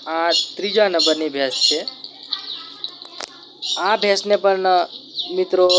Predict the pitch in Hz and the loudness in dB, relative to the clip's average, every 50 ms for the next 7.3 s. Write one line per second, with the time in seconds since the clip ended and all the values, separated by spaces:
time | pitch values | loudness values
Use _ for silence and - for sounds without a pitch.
0 | 180 175 165 165 175 175 170 190 190 185 170 151 143 139 131 - - 160 196 - | 6 6 4 4 2 2 0 2 4 4 4 4 2 -4 -6 -6 -6 -6 -6 -8
1 | - - - - - - - - - - - - - - - - - - - - | -10 -16 -18 -18 -18 -18 -18 -18 -16 -12 -12 -12 -12 -10 -10 -10 -10 -8 -8 -10
2 | - - - - - - - - - - - - - - 175 180 196 202 214 190 | -10 -12 -10 -12 -12 -12 -12 -18 -20 -20 -20 -12 -4 -2 -2 -2 -2 -4 -4 -4
3 | - 208 202 196 202 202 190 160 143 143 143 151 175 180 180 - 214 202 - - | -2 -2 -2 -2 0 2 2 2 2 0 0 2 0 -2 0 -4 -6 -6 -4 0
4 | 185 180 170 175 180 185 175 - 160 156 - - 190 196 196 - - 170 170 - | 0 0 0 -2 -6 -8 -4 -4 -4 -4 -2 0 0 0 -2 0 -2 -2 -2 -2
5 | 175 170 165 160 156 156 156 - 156 151 151 143 - 156 147 147 147 147 147 143 | -2 0 0 2 2 0 -2 -4 -8 -10 -10 -8 -8 -6 -6 -6 -6 -6 -8 -10
6 | 135 123 120 120 - - 139 135 131 143 160 165 165 180 175 165 160 160 151 143 | -12 -12 -14 -14 -10 -8 -6 -6 -2 -4 -4 -4 -2 -2 0 0 0 0 -4 -6
7 | 127 - 131 123 123 131 | -8 -8 -8 -8 -8 -10